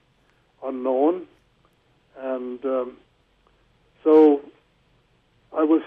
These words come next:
so, I was so overwhelmed with the fact that there was so much, so much naivety that even though what I said, uh, went viral when it was put on YouTube, uh, this just made me all the more interested in wanting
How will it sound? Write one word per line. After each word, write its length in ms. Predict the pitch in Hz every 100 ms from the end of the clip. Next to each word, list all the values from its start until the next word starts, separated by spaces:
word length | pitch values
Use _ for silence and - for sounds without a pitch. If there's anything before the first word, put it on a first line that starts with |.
| -
so, 380 | 202 226 165 - _ _ _ - _ -
I 20 |
was 120 | 147 -
so 260 | 175 180 165
overwhelmed 680 | 180 160 - 208 170 135 139
with 140 | 135
the 100 | 139
fact 400 | - 170 165 -
that 140 | 147
there 100 | 143
was 120 | 135 131
so 140 | 175 180
much, 260 | 165 156 - - - _ -
so 100 | 156
much 160 | 156 -
naivety 600 | 143 143 196 - 127 - - _ _ _ _ _ _ _ _ _ _ _ _ _ _ 151
that 220 | 151 139
even 340 | 175 180 190 170
though 140 | 160
what 200 | 147 170
I 200 | 165 190 185
said, 160 | 185 - -
uh, 100 | 135
went 260 | 139 147 -
viral 520 | 156 170 139 131 139 139 - - - -
when 120 | 131
it 40 |
was 140 | 131 -
put 120 | 147
on 160 | 139 127
YouTube, 500 | 127 160 - 120 143 _ _ _ _ _ _ _ _ _ -
uh, 40 | 139
this 120 | 156 - - -
just 180 | 151 -
made 160 | 151
me 80 | 143
all 220 | 139 156
the 80 | 165
more 240 | 147 143 -
interested 480 | 170 196 - 127 123
in 240 | 139 131
wanting 380 | 139 156 151